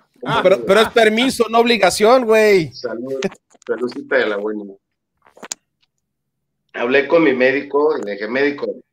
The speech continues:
Speaker 1: tengo un programa donde tengo la obligación, estoy
Speaker 2: Tengo un
Speaker 1: obligado
Speaker 2: programa.
Speaker 1: con mi pu-, con mi público
Speaker 3: Oye, te, te preguntó en qué televisora, en qué canal, algo así,
Speaker 2: Sí,
Speaker 3: güey, o,
Speaker 2: güey.
Speaker 1: No, sí,
Speaker 3: o,
Speaker 1: sí
Speaker 3: o
Speaker 1: me
Speaker 3: qué pedo,
Speaker 1: preguntó
Speaker 3: güey.
Speaker 1: y le, y le dije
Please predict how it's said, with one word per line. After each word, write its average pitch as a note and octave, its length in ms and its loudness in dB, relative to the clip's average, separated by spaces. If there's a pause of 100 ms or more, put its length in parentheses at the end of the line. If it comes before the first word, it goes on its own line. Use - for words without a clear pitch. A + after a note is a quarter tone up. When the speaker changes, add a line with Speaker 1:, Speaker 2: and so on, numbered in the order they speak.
Speaker 1:
tengo C#3 240 -2
un D3+ 120 -6
programa C#3 600 0
donde A2 580 -6
tengo C3+ 300 -2
la C3+ 80 0
obligación, A2 800 -6 (340)
estoy F#3 340 -4
Speaker 2:
Tengo D3+ 100 2
un E3 80 -2
Speaker 1:
obligado C3 280 -2
Speaker 2:
programa. D#3+ 220 0
Speaker 1:
con C3+ 160 0
mi B2 80 0
pu-, - 420 -4 (420)
con D3+ 80 -6
mi D3 260 -8
público D#3 760 0 (1200)
Speaker 3:
Oye, D#3+ 180 2
te, D#3 140 -2
te D#3 180 -2
preguntó C#3+ 360 0
en D#3+ 80 0
qué E3+ 100 0
televisora, D#3 840 2
en C#3+ 80 -2
qué C3+ 160 -6
canal, C3+ 640 0
algo C#3+ 180 0
así, C#3+ 320 -2
Speaker 2:
Sí, F#3 40 2
Speaker 3:
güey, A3+ 220 2
o, B2 300 2
Speaker 2:
güey. - 40 -8
Speaker 1:
No, A2 340 0
sí, D#3 140 -2
Speaker 3:
o, - 100 -4
Speaker 1:
sí F3 120 -2
Speaker 3:
o - 20 0
Speaker 1:
me G#3+ 100 2
Speaker 3:
qué - 100 -2
pedo, B2+ 260 2
Speaker 1:
preguntó G#2+ 220 0
Speaker 3:
güey. D3 180 2 (100)
Speaker 1:
y D3 160 -6
le, C#3 220 -2
y C3+ 100 -6
le C3 140 -2
dije C3+ 640 -2